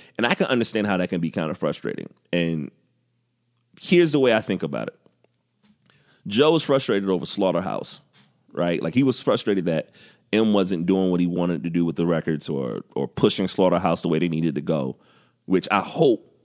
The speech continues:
that doesn't happen with the Griselda dudes, right? The, the, the Conway and, and West Side Gun. Like, I hope, you know, that they get out of this well. But, like, they have enough push and grime and grit that they can make that shit work, right?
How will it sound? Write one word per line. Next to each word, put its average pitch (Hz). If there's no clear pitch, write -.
that 104
doesn't 95
happen 87
with 82
the 101
Griselda 92
dudes, 76
right? 82
The, 65
the, 69
the 62
Conway 98
and, 85
and 80
West 95
Side 87
Gun. 87
Like, 85
I 82
hope, 117
you 104
know, 85
that 101
they 104
get 95
out 92
of 90
this 87
well. 87
But, 90
like, 87
they 110
have 113
enough 95
push -
and 82
grime 90
and 80
grit 92
that 90
they 82
can 78
make 90
that 87
shit -
work, 82
right? 78